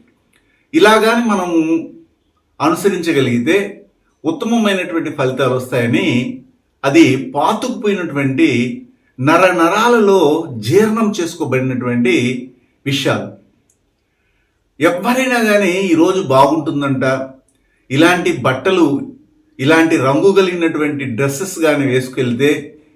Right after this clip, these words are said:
ఈరోజు సక్సెస్ అవుతుందని, అలాగే మనం తీసుకునే నిర్ణయాలు ఈ వారంలో మంచిగా ఉంటాయని, మీరు ఈ సోమవారం నుండి ఆదివారం వరకు ఉన్నటువంటి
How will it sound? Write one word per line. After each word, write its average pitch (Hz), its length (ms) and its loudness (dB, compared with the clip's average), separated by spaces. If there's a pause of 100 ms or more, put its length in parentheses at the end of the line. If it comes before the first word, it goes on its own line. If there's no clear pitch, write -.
ఈరోజు 143 300 -2
సక్సెస్ - 380 -12
అవుతుందని, 127 520 -2 (840)
అలాగే 180 400 4 (840)
మనం 190 200 4 (180)
తీసుకునే 226 420 -4 (280)
నిర్ణయాలు 143 560 2 (600)
ఈ 143 120 0 (140)
వారంలో 185 540 2 (640)
మంచిగా 170 500 0 (100)
ఉంటాయని, 131 460 0 (760)
మీరు 185 260 6 (1080)
ఈ 170 100 -4 (100)
సోమవారం 202 800 4
నుండి 165 300 2 (800)
ఆదివారం 180 720 2 (120)
వరకు 143 240 -4
ఉన్నటువంటి 135 420 -4